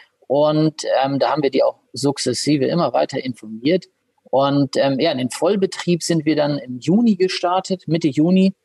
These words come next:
war natürlich auch ein bisschen Sommerpause, aber, ähm, ich denke, das war ein ganz guter Zeitpunkt, um das auch weiterhin relativ sanft, äh, einzuführen, verhältnismäßig sanft. Und jetzt sind wir bei fünftausendfünfhundert Accounts. Also das heißt, der Löwenanteil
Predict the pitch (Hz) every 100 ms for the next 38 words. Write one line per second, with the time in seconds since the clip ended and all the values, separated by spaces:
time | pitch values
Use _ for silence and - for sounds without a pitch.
0 | _ _ _ 131 151 135 135 156 147 139
1 | 123 - 117 123 160 160 - 147 160 151
2 | 127 131 135 131 - - - - 135 143
3 | 127 123 - 131 131 120 123 131 - 151
4 | 131 - 135 139 - - 147 147 - _
5 | _ - 131 127 - 117 127 - 113 127
6 | 147 143 139 131 - - 139 139 - 127
7 | 113 - 113 117 123 190 - - - 175
8 | 165 - 147 151 - - 151 151 151 143
9 | - 113 - 127 - 139 131 - - 143
10 | 139 - - - - 135 135 139 165 143
11 | 147 139 139 170 175 - 156 147 143 123
12 | 165 160 - 175 165 117 117 - 127 151
13 | - 131 127 131 131 131 - 123 127 143
14 | 143 135 139 135 139